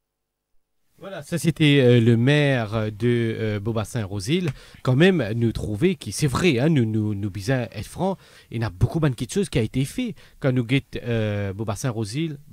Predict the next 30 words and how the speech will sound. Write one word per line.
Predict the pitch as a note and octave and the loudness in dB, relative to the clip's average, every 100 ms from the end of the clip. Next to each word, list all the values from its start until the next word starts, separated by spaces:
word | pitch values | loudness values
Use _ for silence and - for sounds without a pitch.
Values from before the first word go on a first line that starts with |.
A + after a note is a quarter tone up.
| G#2 - - - | -20 -20 -18 -10
Jardin | G#2+ A2+ G#2 | -6 -4 -2
Balfour | G#2 G#2+ C3 A#2 | -4 -4 -4 -4
qui | - G2+ | -4 -10
ne | F2+ | -10
réfère, | - F#2+ - F#3 G#3+ G#3+ G#3 - - A2 - | -8 -8 -4 -2 -2 -6 -8 -16 -20 -12 -6
euh, | A2 G#2 G2+ G2+ | -4 -2 -2 -4
du | G2+ | -4
côté | - B2 | -4 -2
de | A2+ | -2
Quatre-Bornes, | A#2+ A#2 A2+ A2+ | -2 -2 -2 -2
nous | G#2 | -2
fait | B2+ | -4
causer | - A#2 G2 A2 | -4 -4 -2 -4
parking | B2 A2 G2+ B2+ G#2+ | -2 -2 -2 -4 -2
par | A2+ | -2
derrière, | G#2 G#2+ G#2 G#2 F2 - - _ A2 | -2 -4 -4 -4 -6 -12 -20 _ -10
il | |
y | G#2 | -8
a | |
plus | - A2+ - | -6 -8 -8
de | D2+ F#2+ F#2+ | -12 -10 -8
parking. | A2 A#2 - A3+ A#3 A#3 - - | -6 -6 -2 -2 -2 -6 -8 -12
Du | A#2 B2 | -4 0
côté | C#3+ | 2
de | C3 | 4
Vacqua, | B2 A2+ C3+ G#2+ F#2+ | 2 0 0 -2 -2
il | B2 A#2 | -2 -2
y | |
a, | A2+ G#2 | 0 -2
euh, | F#2+ G#2 G2+ F#2+ F#2+ | -4 -6 -6 -6 -6